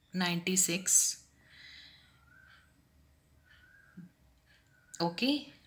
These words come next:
read the ch-, chapter again till page number ninety-six. Where I have stopped, till there you have to read and answer the questions of the given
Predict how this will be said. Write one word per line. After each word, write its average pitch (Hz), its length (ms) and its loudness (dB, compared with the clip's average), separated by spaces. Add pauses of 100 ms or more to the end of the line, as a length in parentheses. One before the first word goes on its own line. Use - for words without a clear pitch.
read 196 280 0
the 214 80 2
ch-, - 260 2
chapter 185 420 2
again 175 600 0 (140)
till 220 180 2
page 226 360 2
number 214 220 0
ninety-six. 175 1120 6 (480)
Where 220 280 6
I 208 120 6
have 196 320 4
stopped, - 560 6
till 208 200 0
there 170 300 2
you 185 200 0
have 175 320 0
to 180 140 -2
read 151 500 -6 (380)
and 196 280 4
answer 202 480 6
the 214 180 2
questions 165 1300 6 (1120)
of 175 340 -2
the 165 80 -4
given 190 600 0